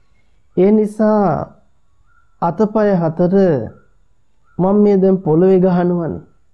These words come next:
ඒ අතපය හතර මම පොළවේ ගහන නිසා අම්මට දැනිලා, අම්මා දැන් මගේ ළඟට ඇවිල්ලා,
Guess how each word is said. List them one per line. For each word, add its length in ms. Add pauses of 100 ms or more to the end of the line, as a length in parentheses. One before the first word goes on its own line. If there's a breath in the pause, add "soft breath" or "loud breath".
(1200)
ඒ 140
අතපය 500
හතර 400
මම 280 (1080)
පොළවේ 300
ගහන 320 (120)
නිසා 360
අම්මට 340 (100)
දැනිලා, 480 (920)
අම්මා 280
දැන් 200
මගේ 320
ළඟට 300
ඇවිල්ලා, 580